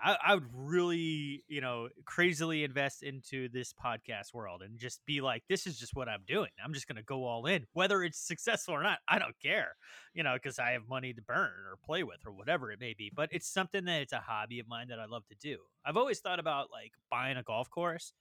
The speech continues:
'cause I love golf, and that would be exactly what I would spend my life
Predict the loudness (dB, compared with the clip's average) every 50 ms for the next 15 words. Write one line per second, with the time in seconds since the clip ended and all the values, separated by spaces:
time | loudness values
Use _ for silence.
0 | _ _ _ -4 -4 -4 -2 -4 -8 -8 -8 _ -4 -2 -2 -2 -2 -4 -10 _
1 | _ _ _ _ _ _ _ _ -8 -2 0 0 0 0 -2 -6 -6 -6 -8 -16
2 | -10 -6 -4 -2 -2 -2 -2 -4 -8 -10 -4 -2 -2 -2 -2 -2 -2 -2 0 -2
3 | -2 -4 -8 -12 -8 -6 -8 -6 -6 -6 -6 -6 -6 -6 -8 -10 -10 -6 -6 -6
4 | -6 -6 -10